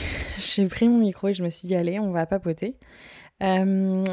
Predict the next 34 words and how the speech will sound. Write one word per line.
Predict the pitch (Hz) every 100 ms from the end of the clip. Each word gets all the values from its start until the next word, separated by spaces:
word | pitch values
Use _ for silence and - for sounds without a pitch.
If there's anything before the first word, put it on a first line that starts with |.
| 185
mais | 185
je | 180
vais | 190
vous | 185
faire | 240 226
un | 196
petit | - -
peu | 240
un | 220 185
petit | - 214 220 214 214 208 202 202
récapitulatif | 196 196 214 - - 202 196 240 226
de | 190
ce | -
que | - 196 190 185
je | 175 170
vais | 180
parler | 175 190 196 226
dans | 220
ces | 190 185
hors-séries. | 170 - 185 190 202
Enfin, | 196 170 156
non. | 165 _ _ _
Je | -
vais | 170
pas | 165
vous | 165
faire | 170
le | 170
récapitulatif | 170 170 - - 175 -
parce | -
que | -
j'en | 160
sais | 156
rien. | 156 160 170